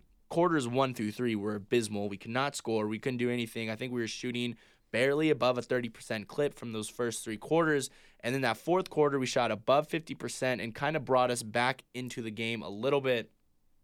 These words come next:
Some key performers from the pack. Essence Booker led the team with sixteen points. Not very efficient shooting, though. Six for nineteen from the field. Deja Hamilton, who has been on fire as of late, finished with an efficient fifteen points,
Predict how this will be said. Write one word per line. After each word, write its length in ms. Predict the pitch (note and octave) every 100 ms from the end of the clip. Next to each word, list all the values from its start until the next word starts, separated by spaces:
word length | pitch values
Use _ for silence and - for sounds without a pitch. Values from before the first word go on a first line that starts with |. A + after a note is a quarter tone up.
| _
Some 220 | _ C3 A#2+
key 280 | - F3
performers 720 | E3 D3 C#3 D3 D3 C#3+ C3+ A#2+
from 380 | - - C#3+ C#3
the 60 |
pack. 380 | A2+ A#2 A2 - _ _ _ _ -
Essence 320 | E3+ E3 D3+
Booker 360 | - C3+ C#3 C3
led 300 | C3 C3+ A#2+
the 80 |
team 360 | A2+ - C3+ C3+
with 260 | A#2 G#2+ -
sixteen 640 | - - F#3+ - - C3
points. 400 | G#2+ C3 D3+ D3+ - _ - -
Not 180 | D#3
very 220 | G3 G#3 F#3
efficient 440 | - F3 E3 C#3+
shooting, 320 | - D#3+ D3+
though. 180 | C#3+ D3
Six 400 | D3 - E3 -
for 180 | - C3+
nineteen 640 | A#2+ B2 B2+ - C3+ C3
from 200 | B2 A#2+
the 60 | G#2
field. 520 | - - E3 E3 D3+ - - _
Deja 320 | D3+ D#3+ D#3
Hamilton, 480 | C#3+ C3+ B2+ - C3
who 260 | A#2 C#3 C3+
has 500 | B2 A#2 A2 G#2 - - _
been 420 | - B2 A2+ G#2+ - _ _ _
on 200 | G#2 A2
fire 560 | G#2+ - - D#3+ E3+ C#3+
as 260 | A2+ A#2 G#2+
of 100 | G#2
late, 360 | A2 G#2+ G#2
finished 340 | - C3+ B2+ -
with 140 | A#2+
an 80 | A2+
efficient 460 | G#2+ B2+ A#2+ A2 -
fifteen 540 | - F3+ - C#3+ B2
points, 420 | - B2 B2 -